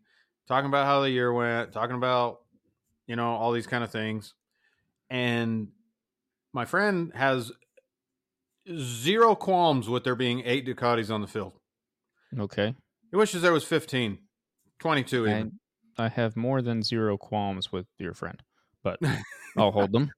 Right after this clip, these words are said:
Speaker 2: for now.
Speaker 1: I know you don't agree with that, and I have less of a problem with it than you do because I have said many times, and I'll say it again, you say what you want about Ducati,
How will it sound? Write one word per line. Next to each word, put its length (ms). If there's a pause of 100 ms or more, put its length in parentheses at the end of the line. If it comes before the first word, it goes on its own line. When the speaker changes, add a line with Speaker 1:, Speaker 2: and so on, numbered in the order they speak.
(120)
Speaker 2:
for 140
now. 140
Speaker 1:
I 80
know 140
you 180
don't 180
agree 260
with 140
that, 300
and 160
I 500
have 240
less 300
of 80
a 80
problem 420
with 160
it 120
than 180
you 240
do 400
because 400
I 460 (260)
have 120
said 240
many 240
times, 380
and 80
I'll 80
say 200
it 60
again, 280
you 40
say 220
what 180
you 60
want 200
about 200
Ducati, 440